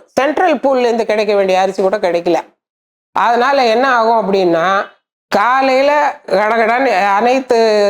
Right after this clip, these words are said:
இதுலேருந்தும் ப்ரொக்யூர் பண்ணி ஒவ்வொரு இதுல இருந்தும், இரவு வந்து நமக்கு அந்த ரெகுலர் ட்ராக்கு கூட்ஸ் இல்லாத ரெகுலர்ல நமக்கு கொடுக்கறது அப்படின்னு சொன்னா ஒரு அரை மணி நேரம் கொடுப்பாங்க டைம்.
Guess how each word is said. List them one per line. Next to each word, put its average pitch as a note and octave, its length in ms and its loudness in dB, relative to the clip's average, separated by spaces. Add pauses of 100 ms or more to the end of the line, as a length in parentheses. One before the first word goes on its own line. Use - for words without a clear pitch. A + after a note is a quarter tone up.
இதுலேருந்தும் A#3 560 0
ப்ரொக்யூர் A3 400 0
பண்ணி F#3 400 0
ஒவ்வொரு G3 380 2
இதுல F#3 440 2
இருந்தும், F3 600 -2 (340)
இரவு D4 460 2
வந்து A#3+ 400 2
நமக்கு A3 340 0
அந்த G3 380 2
ரெகுலர் B3+ 460 0
ட்ராக்கு G3 760 0 (240)
கூட்ஸ் C4+ 360 0
இல்லாத A3 600 0 (300)
ரெகுலர்ல B3+ 560 2
நமக்கு G3+ 320 0
கொடுக்கறது G3+ 600 0
அப்படின்னு F3+ 220 0
சொன்னா F#3 380 0
ஒரு G#3 180 2
அரை F#3 260 0
மணி G#3 200 0
நேரம் G#3+ 300 -2
கொடுப்பாங்க E3 460 -2
டைம். D#3+ 280 -2